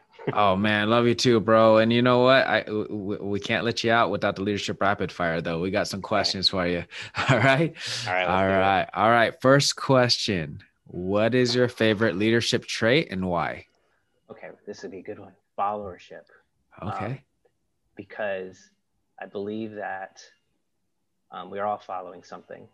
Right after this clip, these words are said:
Speaker 1: and so we're just setting a great example of what it looks like. So if I, if I'm, I'm, if I'm have integrity, service, and excellence, that's what I'm following. That's what I'm doing. That's where I'm going.
Speaker 2: Mm-hmm.
Speaker 1: If I model that very well,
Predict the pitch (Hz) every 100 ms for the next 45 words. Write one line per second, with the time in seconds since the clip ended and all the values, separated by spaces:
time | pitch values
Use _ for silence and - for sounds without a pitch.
0 | _ _ _ - 95 101 95 95 98 -
1 | 107 101 104 95 101 104 107 95 101 104
2 | 104 95 90 104 101 - 95 - - 69
3 | 69 - - _ _ 98 95 98 98 _
4 | _ _ _ _ - 104 104 98 _ _
5 | _ _ _ _ _ _ - 98 107 113
6 | 98 104 107 95 _ _ _ _ - 214
7 | 196 92 - 101 104 98 113 101 - 98
8 | 104 - 120 113 _ 113 123 113 98 92
9 | 98 95 90 95 95 104 95 95 101 107
10 | 131 135 _ _ _ 104 98 110 95 90
11 | 104 104 123 139 - _ - 87 87 90
12 | - 110 107 101 98 104 104 101 98 101
13 | 95 92 95 101 123